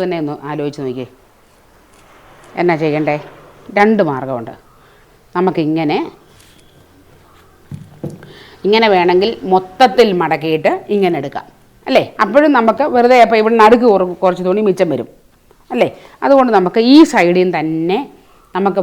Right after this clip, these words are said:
വേണ്ടത്രയും നീളം നമ്മൾ മടക്കിയെടുക്കുന്നു. നോക്കിക്കേ, എൻ്റെ സൗകര്യത്തിന് വേണ്ടി ഞാൻ ഇങ്ങോട്ട് ഇട്ടുന്നേ ഉള്ളേ. ഇവിടെ നോക്കുക,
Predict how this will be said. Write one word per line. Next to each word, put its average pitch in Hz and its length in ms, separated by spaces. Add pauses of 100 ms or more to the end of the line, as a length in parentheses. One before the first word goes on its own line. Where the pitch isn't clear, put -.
വേണ്ടത്രയും 170 580
നീളം 151 280 (500)
നമ്മൾ 156 200 (440)
മടക്കിയെടുക്കുന്നു. 139 600 (1600)
നോക്കിക്കേ, 165 360 (1800)
എൻ്റെ 175 200
സൗകര്യത്തിന് 170 540
വേണ്ടി 175 220
ഞാൻ 165 140
ഇങ്ങോട്ട് 160 320
ഇട്ടുന്നേ 160 340
ഉള്ളേ. 139 160 (560)
ഇവിടെ 160 240
നോക്കുക, 151 280